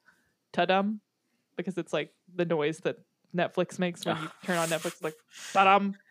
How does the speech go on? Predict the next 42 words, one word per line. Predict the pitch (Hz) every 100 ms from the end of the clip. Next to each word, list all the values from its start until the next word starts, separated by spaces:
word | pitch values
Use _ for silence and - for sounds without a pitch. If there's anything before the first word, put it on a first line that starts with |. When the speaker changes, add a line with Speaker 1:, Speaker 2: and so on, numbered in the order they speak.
| _ _ _ _
Speaker 1:
So, | -
like, | 190 185 180
that's | 185 -
what | 170
it's | 156
called, | - 160 151
is | 175
Ta-dum. | - 175 95 170 -
<laughs> | 226
So | - - 160
Speaker 2:
That's | 254 - - - - - - - -
Speaker 1:
I | -
Speaker 2:
kinda | 208
Speaker 1:
don't | 190
really | 196 190
Speaker 2:
funny. | 180
Speaker 1:
know | 180
what | 170
it | 165
is, | 151
but | - -
I'm | 185 180
gonna, | 185
probably | 175 - -
gonna | - -
watch | - -
it | - -
'cause | - - _ _ _ _ _ _ _ _ _ _ _ -
they | 208
Speaker 2:
I |
Speaker 1:
got |
a | 208
Speaker 2:
like |
Speaker 1:
lot | 202
Speaker 2:
the | 190
Speaker 1:
of |
people | 208 190
Speaker 2:
name | 175
Speaker 1:
I | 170 170
like. | 185 _ _ _ _ -
Speaker 2:
Ta-dum. | 294 294 277
Speaker 1:
<laughs> | 269